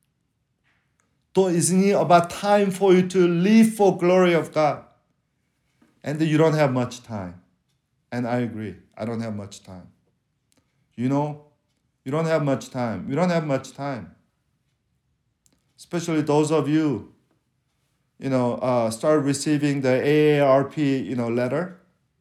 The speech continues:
Your time is, uh, numbered. You're about to see Jesus very soon.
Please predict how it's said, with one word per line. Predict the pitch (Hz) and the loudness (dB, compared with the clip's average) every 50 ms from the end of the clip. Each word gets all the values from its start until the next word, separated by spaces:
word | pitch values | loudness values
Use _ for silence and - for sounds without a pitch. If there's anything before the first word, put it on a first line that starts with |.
| _ _ _ _ _ _ _ _ _ _ _ _ _ _ | _ _ _ _ _ _ _ _ _ _ _ _ _ _
Your | - 143 160 175 175 | -8 -2 0 0 0
time | 170 - - 165 165 170 170 170 165 147 | 0 -2 -6 -2 0 2 2 2 2 2
is, | 135 127 113 135 | 0 0 0 0
uh, | 139 127 120 113 | 0 0 0 0
numbered. | 123 131 131 151 156 143 135 113 92 78 - - _ _ _ | 0 0 0 0 0 0 0 0 0 -4 -6 -12 _ _ _
You're | - 139 151 147 | -4 0 0 0
about | 123 135 139 143 139 - | 2 2 2 0 0 -4
to | 147 | -10
see | 139 - 151 139 | -10 -6 -6 -6
Jesus | 120 - 127 139 139 127 131 120 113 113 | -6 -6 -6 -6 -6 -4 -6 -6 -8 -8
very | - 120 113 110 110 | -8 -6 -4 -4 -4
soon. | 110 - 127 120 107 95 87 - | -6 -8 -8 -8 -8 -10 -12 -16